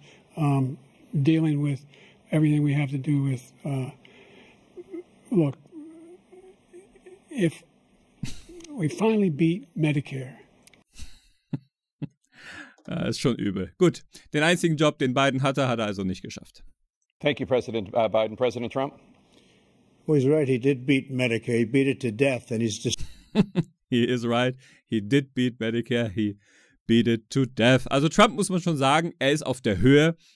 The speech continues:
Speaker 2: er ist geistig klarer, er ist wacher, er kann direkt antworten. Äh, man kann die beiden nicht vergleichen. Trumps Medikamente funktionieren ganz erheblich besser als die von Biden.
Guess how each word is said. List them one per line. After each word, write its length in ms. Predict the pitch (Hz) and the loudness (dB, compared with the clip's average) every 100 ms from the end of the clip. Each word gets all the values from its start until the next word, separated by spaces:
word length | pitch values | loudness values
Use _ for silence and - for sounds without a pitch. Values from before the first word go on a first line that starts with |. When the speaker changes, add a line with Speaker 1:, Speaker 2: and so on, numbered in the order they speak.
| - | -6
Speaker 2:
er 180 | 120 | -2
ist 280 | 120 - - | -2 -4 -4
geistig 480 | 117 127 127 110 - | 0 0 0 -6 -6
klarer, 480 | - 113 143 151 147 | -2 0 0 0 -2
er 140 | 107 | -4
ist 200 | 104 - | -4 -2
wacher, 460 | 123 135 - 139 143 | 2 2 2 0 0
er 120 | 104 | -4
kann 340 | 101 127 127 117 | -4 0 2 0
direkt 400 | 107 127 127 - | 0 -2 -2 -4
antworten. 600 | 135 135 147 139 147 139 - - - - - | -4 -4 -4 -2 -2 -4 -6 -20 -20 -20 -10
Äh, 200 | - 135 | 0 2
man 140 | 139 143 | 4 4
kann 160 | 175 | 6
die 60 | 170 | 6
beiden 200 | 147 143 | 6 4
nicht 140 | 147 - | 2 0
vergleichen. 540 | 131 131 135 - 120 | 0 2 2 0 -2
Trumps 380 | - 139 147 - | 0 0 0 -2
Medikamente 560 | 127 123 120 123 120 | -2 0 0 0 -2
funktionieren 500 | 110 117 - 117 110 | -2 -4 0 0 0
ganz 260 | 95 147 147 | 2 2 2
erheblich 400 | 113 117 107 107 | 0 0 0 -2
besser 260 | 113 113 101 | -2 -2 -4
als 140 | 101 | -4
die 80 | 107 | -6
von 240 | - 104 | -4 -4
Biden. 420 | 95 120 123 127 | 0 0 0 -4